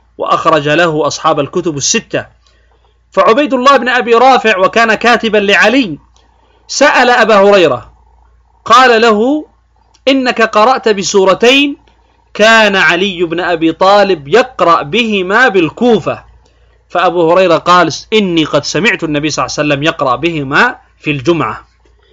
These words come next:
إذن هذه هي السنة الأولى، أن تقرأ في الركعة الأولى بسورة الجمعة،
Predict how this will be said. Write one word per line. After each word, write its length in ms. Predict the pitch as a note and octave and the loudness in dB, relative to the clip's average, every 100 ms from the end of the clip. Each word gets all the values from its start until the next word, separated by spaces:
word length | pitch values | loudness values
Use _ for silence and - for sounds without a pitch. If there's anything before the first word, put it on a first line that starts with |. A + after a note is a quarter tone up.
| _ _ - | _ _ -6
إذن 260 | C4+ C#4+ A#3 | 0 0 2
هذه 240 | B3+ B3+ | 0 0
هي 120 | G#3+ | -2
السنة 480 | G#3+ - A#3 G#3+ F3+ | -2 -2 -4 -4 -6
الأولى، 340 | E3 A#3 B3 C4 | -6 -6 -2 -2
أن 260 | A3+ G3 | -2 -4
تقرأ 380 | B3 B3 G#3+ F#3+ | -4 -2 -2 -2
في 100 | - | -4
الركعة 440 | E3+ G#3 G#3+ F3 E3 | -2 0 0 -2 -2
الأولى 480 | D#3+ - A#3+ A#3 G3 | -8 -4 0 0 0
بسورة 580 | F3+ D3+ B3+ C#4 A3+ - | -4 -8 -6 0 0 -2
الجمعة، 640 | E3 C#3+ F#3 B2+ A#2 | -6 -2 -2 -2 -8